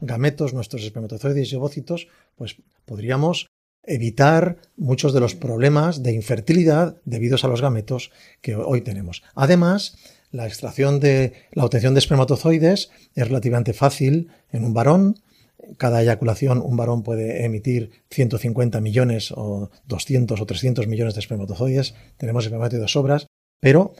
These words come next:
para obtener ovocitos de una mujer, la cosa no es tan sencilla. Hay que provocarle una hiperestimulación ovárica, después hay que extraerle los ovocitos del ovario. Eh, si nosotros pudiéramos obtener ovocitos de células de piel,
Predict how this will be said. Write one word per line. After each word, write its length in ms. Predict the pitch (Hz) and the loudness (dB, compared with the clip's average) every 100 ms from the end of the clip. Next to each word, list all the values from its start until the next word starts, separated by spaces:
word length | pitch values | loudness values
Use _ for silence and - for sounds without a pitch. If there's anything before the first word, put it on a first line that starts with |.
| _ | _
para 200 | - 123 | 0 2
obtener 360 | 117 120 127 143 | 2 0 0 0
ovocitos 580 | - 127 120 151 139 131 | -2 -6 -4 -4 -2 -2
de 60 | 139 | 0
una 120 | 143 | 0
mujer, 420 | 147 143 139 156 - - | 0 2 2 0 -10 -10
la 220 | 143 113 | -4 -2
cosa 200 | 120 135 | 0 -2
no 60 | |
es 100 | 113 | -2
tan 140 | - 107 | -4 -6
sencilla. 560 | 110 104 160 110 90 - _ _ | -4 0 2 0 -6 -14 _ _
Hay 120 | 117 | -8
que 340 | 110 123 117 - | -4 0 -2 -2
provocarle 500 | 127 110 113 113 113 | -2 -2 -2 -2 -2
una 200 | 113 113 | -2 -2
hiperestimulación 840 | 107 113 107 110 - 107 98 123 | -2 -4 -4 -4 -6 -6 -6 -6
ovárica, 640 | 113 143 156 - 160 160 170 - _ _ _ | -2 0 -2 -2 -4 -4 -8 -12 _ _ _
después 400 | 107 107 - 120 | -12 -12 -10 -6
hay 100 | 117 | -6
que 80 | 117 | -6
extraerle 640 | - 117 113 113 110 107 | -8 -6 -4 -4 -4 -6
los 200 | 107 107 | -6 -6
ovocitos 400 | 110 98 113 110 | -8 -8 -10 -6
del 100 | 131 | -4
ovario. 320 | 151 147 151 147 _ _ | -2 -2 -4 -8 _ _
Eh, 160 | - 156 - _ - | -10 -10 -12 _ -10
si 200 | - 120 | -2 -2
nosotros 320 | 120 135 160 | -2 -4 -6
pudiéramos 420 | - 160 165 147 | -2 0 0 -2
obtener 260 | 151 151 147 | -2 0 0
ovocitos 680 | 135 123 175 - 87 - _ _ | 0 -2 -6 -8 -10 -12 _ _
de 120 | - - | -10 -8
células 320 | 127 120 113 | -4 -2 -2
de 100 | 107 | -4
piel, 420 | 160 190 214 - | -2 0 -2 -6